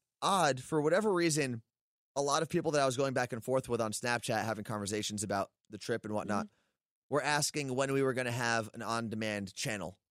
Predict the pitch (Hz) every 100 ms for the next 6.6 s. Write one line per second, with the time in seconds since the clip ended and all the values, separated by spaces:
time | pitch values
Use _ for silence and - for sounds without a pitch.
0 | _ _ _ 220 254 233 _ - 110 110
1 | - 117 110 131 160 117 127 151 247 254
2 | 240 202 190 202 214 180 165 - 165 147
3 | 127 143 143 135 123 131 123 127 120 120
4 | 117 113 107 107 - _ - 117 113 117
5 | 120 113 113 107 127 107 98 107 101 104
6 | 98 104 117 87 69 -